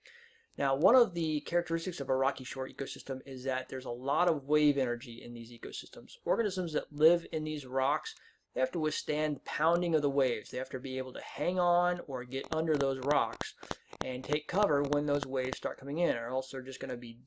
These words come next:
bashed to death by the waves. Also, just like the estuarine ecosystem,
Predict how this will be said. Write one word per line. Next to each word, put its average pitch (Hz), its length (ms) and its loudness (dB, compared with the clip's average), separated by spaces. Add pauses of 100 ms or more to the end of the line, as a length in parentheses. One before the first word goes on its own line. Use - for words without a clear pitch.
(140)
bashed 139 680 -2
to - 140 -16
death 135 440 -2 (120)
by 120 220 -6
the 123 100 -4
waves. 151 580 6 (460)
Also, 196 520 8 (260)
just 233 300 4
like 190 280 4
the 156 320 -2 (220)
estuarine 165 580 0
ecosystem, 143 720 -2